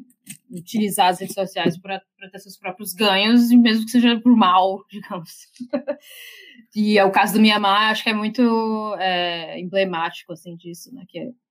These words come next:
esse discurso de ódio com relação aos, aos muçulmanos, do Rohingya, se espalhou demais, assim, de forma totalmente descontrolada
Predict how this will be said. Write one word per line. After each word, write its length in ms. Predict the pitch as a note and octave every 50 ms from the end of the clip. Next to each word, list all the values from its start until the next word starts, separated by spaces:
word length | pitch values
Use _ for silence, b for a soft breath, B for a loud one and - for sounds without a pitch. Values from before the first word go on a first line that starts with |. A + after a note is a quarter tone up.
| _ _ _ _ _ _ _ _ - - - _ _ _ _ -
esse 200 | F#3+ - - F3
discurso 400 | E3 F3+ - - G#3 G3 - G#3
de 140 | E3+ F3 F#3
ódio 320 | D#3+ E3 F3 F3 E3+ F3+
com 60 | -
relação 320 | - D#3 C3 - - F3 E3
aos, 160 | E3 E3+ -
aos 400 | E3 - - D#3+ E3+ E3 E3 -
muçulmanos, 560 | F3+ E3+ - - F3 E3 E3+ F3 F3 E3+ D#3+
do 60 | E3+
Rohingya, 760 | E3+ E3+ E3+ E3+ F3 E3 E3+ E3+ E3+ E3+ D#3+ D3+ E3 - -
se 140 | - - -
espalhou 520 | F#3+ - - - G#3+ G3 F3+ F3 E3 F3 F#3+
demais, 400 | F#3 F#3 E3+ E3+ D#3 C#3+ D3+ D#3
assim, 200 | D#3 - - E3+
de 80 | F3
forma 200 | - F3 E3 E3
totalmente 340 | E3 F3+ F3+ G3 F3 D#3+ D#3+ -
descontrolada 840 | - - - - F3+ E3+ E3+ - D3+ D3+ E3+ E3+ F3 F3+ F3+ F#3 G3+